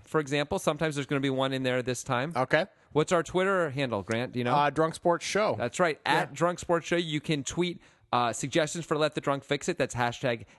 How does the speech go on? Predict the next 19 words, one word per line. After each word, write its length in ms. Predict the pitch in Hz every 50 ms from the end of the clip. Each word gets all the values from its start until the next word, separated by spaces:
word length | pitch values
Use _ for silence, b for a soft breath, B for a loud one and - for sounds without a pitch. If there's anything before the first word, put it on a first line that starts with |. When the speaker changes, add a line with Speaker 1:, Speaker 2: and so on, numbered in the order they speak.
| b -
Speaker 1:
L 140 | 117 127 143
T 180 | - - 147
D 200 | 117 - 120 123
F 140 | 107 101 - 104
I. 240 | 92 92 135 175 - _ _ _ -
Speaker 2:
Yeah. 160 | 123 139 127 - _ _ -
Speaker 1:
You 100 | 139 -
can 140 | 151 143
also 500 | 135 120 120 127 123 - 151 135 127 123
ha-, 160 | 123 120 127 - -
uh, 220 | 107 113 110 110 107
tell 200 | - 139 131 127
us 120 | 123 -
about 300 | 117 120 117 117 98 -
your 220 | 104 120 135 165
drinking 360 | 175 151 170 175 160 170 165 151
along 380 | 143 143 143 139 139 135 120 120
with 180 | 147 160 - 208
us 260 | 202 240 240 -